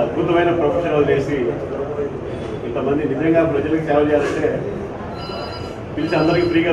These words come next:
రోబోటిక్ చేసేస్తే equal to ఎలక్షన్స్ లాంటిదే. కానీ అటువంటి టైం రాలేదు, అటువంటి పరిస్థితి రాలేదు.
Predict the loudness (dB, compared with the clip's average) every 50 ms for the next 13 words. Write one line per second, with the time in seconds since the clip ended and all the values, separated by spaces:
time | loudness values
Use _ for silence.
0 | 4 4 6 4 4 4 4 4 2 2 2 2 2 2 2 0 2 2 2 2
1 | 2 2 2 2 4 4 4 4 4 4 2 -2 -4 -6 -6 -2 0 0 0 2
2 | 0 0 0 0 0 0 0 2 2 2 2 0 -2 -2 -4 -4 -6 -4 -4 -4
3 | -4 -4 -6 -6 -8 -8 -6 -4 -2 0 0 2 4 2 2 2 0 -2 -6 -8
4 | -10 -10 -10 -8 -8 -8 -6 -6 -4 -2 -2 -2 -2 -2 -2 0 2 2 4 4
5 | 4 4 4 4 4 2 2 0 -2 -2 -2 -4 -4 -4 -4 -2 0 0 0 0
6 | -2 -2 -4